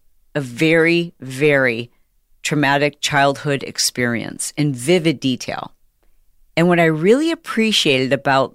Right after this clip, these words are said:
the way she wrote this section is she said, "This is exactly how I remember it."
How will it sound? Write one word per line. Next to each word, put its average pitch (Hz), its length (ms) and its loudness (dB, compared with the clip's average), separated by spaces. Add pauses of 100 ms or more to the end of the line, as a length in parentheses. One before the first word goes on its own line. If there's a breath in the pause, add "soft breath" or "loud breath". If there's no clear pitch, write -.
(140)
the 151 180 -4
way 139 300 0
she 139 240 -2
wrote 143 460 0
this 143 160 -4
section 143 360 -2
is 127 160 -4
she - 140 0
said, 139 320 0 (400 loud breath)
"This 185 160 0
is 175 140 -4
exactly 156 640 -2
how 147 220 0
I 139 120 4
remember 135 540 0
it." - 180 -10